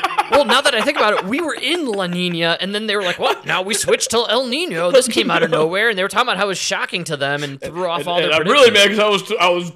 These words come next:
Speaker 2: pretty sure it was gonna be El Ninx.
Speaker 1: Oh, I, do I have to bleep that? What was that? I don't know.
Speaker 2: <laughs>
Speaker 1: Is that something against
Speaker 2: El
Speaker 1: the Chinese?
Speaker 2: Ninx, El Ninx. I mean, El Ninx and La Ninx. How, how do you? Well, no, how do you?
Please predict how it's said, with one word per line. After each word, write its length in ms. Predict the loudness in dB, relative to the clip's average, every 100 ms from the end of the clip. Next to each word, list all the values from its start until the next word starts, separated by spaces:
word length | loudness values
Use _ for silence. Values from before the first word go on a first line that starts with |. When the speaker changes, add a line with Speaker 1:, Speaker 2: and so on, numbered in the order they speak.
| -8
Speaker 2:
pretty 560 | -4 0 4 4 4
sure 360 | -2 -4 2 2
it 40 |
was 160 | 2 -2
gonna 160 | -6
be 180 | -4 0
El 140 | 0 -2
Ninx. 520 | -4 -6 -8 -14 -16 _ _
Speaker 1:
Oh, 840 | -4 0 2 2 2 2 2 2 0
I, 100 | 0 -4 -14
do 240 | -8 -6
I 20 |
have 80 | -4
to 80 | -6
bleep 360 | -8 -12 -10 -8
that? 260 | -8 -8 _ _
What 180 | 0 2
was 160 | 0
that? 240 | -2 2 2
I 100 | 2
don't 120 | 0
know. 160 | 0
Speaker 2:
<laughs> 1500 | -2 -6 -10 -6 -4 -2 0 -2 -2 -4 -4 -4 -4 -4 -4
Speaker 1:
Is 60 | -4
that 120 | -4
something 240 | -2 0 0
against 160 | 2
Speaker 2:
El 120 | 6 6
Speaker 1:
the 60 |
Chinese? 140 | 6 2 2 2 0 -4
Speaker 2:
Ninx, 20 | -2
El 220 | 4 4
Ninx. 680 | 4 2 2 2 -2 -8 -12 _ _
I 60 | -2
mean, 180 | -2 2
El 180 | 4 4
Ninx 360 | 4 0 -2
and 140 | -4 -2
La 180 | -2 -2
Ninx. 560 | -4 -8 -10 -18 -20 _
How, 120 | -18 -18 _
how 100 | -18
do 80 | -16
you? 60 | -16 _ _ _ _ -14
Well, 120 | -12
no, 100 | -10
how 80 | -12
do 100 | -16 _ _ _ _ _ _ _ -20 -20 -18
you? 80 | -18